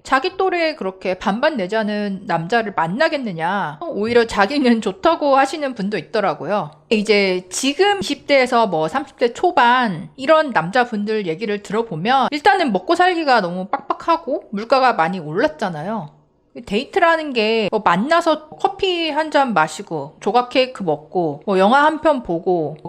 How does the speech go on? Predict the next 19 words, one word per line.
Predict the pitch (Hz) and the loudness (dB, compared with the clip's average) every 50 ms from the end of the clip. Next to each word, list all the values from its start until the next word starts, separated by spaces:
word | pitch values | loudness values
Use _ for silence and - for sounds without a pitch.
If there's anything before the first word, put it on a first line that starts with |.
| - - | -10 -2
그리고 | - 226 226 226 233 226 220 208 | 0 2 2 2 2 2 2 4
마치고 | 202 160 156 - - - 311 294 277 | 4 4 2 2 -2 -4 0 0 2
나서 | 247 208 180 180 - 190 185 196 196 196 185 160 147 | 4 4 4 2 2 2 2 4 4 4 4 2 0
식당에서 | - 381 - - 392 370 370 349 320 320 - 262 240 240 233 214 185 | -2 -4 -2 2 2 4 4 4 2 4 4 4 4 4 4 2 2
식사하고 | 196 - 359 339 - - 320 311 294 359 370 359 - 185 147 - - - - - - - - | 0 -2 -6 -4 0 2 2 4 4 2 2 2 2 0 -2 -2 -8 -16 -20 -20 -20 -8 -2
이렇게만 | 262 302 370 403 403 415 403 370 339 330 330 | 2 2 2 4 4 2 2 4 4 4 4
하루 | 311 359 359 359 339 330 320 | 4 4 4 4 2 2 2
데이트 | 311 220 208 233 233 - 262 254 | 2 2 0 0 0 -4 -4 -2
코스를 | - 330 - - - - 262 254 240 240 247 254 247 208 180 165 | -2 -2 -2 -2 -2 -2 2 4 4 6 6 6 4 4 2 0
잡고 | 165 - - 196 - - - _ - 302 311 339 359 370 - - - | -2 -2 -4 -4 -4 -8 -12 _ 2 4 4 4 4 2 -4 -12 -12
그걸 | - - 269 311 349 339 | -6 0 4 4 4 6
만약에 | 247 175 175 196 220 220 214 208 214 208 | 6 6 6 6 6 6 4 4 4 4
남자가 | 196 170 160 175 208 208 208 180 | 4 2 2 2 2 2 2 2
낸다 | 160 151 170 185 202 220 190 165 | 2 2 0 2 4 4 4 4
하면 | 156 - - 359 381 349 294 302 311 320 311 233 165 139 156 - _ _ _ _ _ _ _ _ _ _ _ _ | 4 2 0 0 2 4 4 6 6 6 4 2 0 -2 -8 -14 _ _ _ _ _ _ _ _ _ _ _ _
굉장히 | - 254 269 285 359 349 349 359 339 320 | -2 0 2 4 4 4 4 2 0 0
평범하고 | - 359 359 359 359 359 339 311 262 240 - 302 349 440 - - - - | 0 0 2 2 2 4 4 4 4 4 4 4 4 2 2 -4 -6 -2
무난한 | 226 226 269 294 311 311 302 294 302 | 0 4 4 6 6 6 4 4 4
코스인데도 | - 370 370 - - 330 294 240 208 180 180 214 240 254 220 170 160 - | 4 2 2 2 -2 -2 0 2 2 2 2 2 2 2 2 0 -2 -6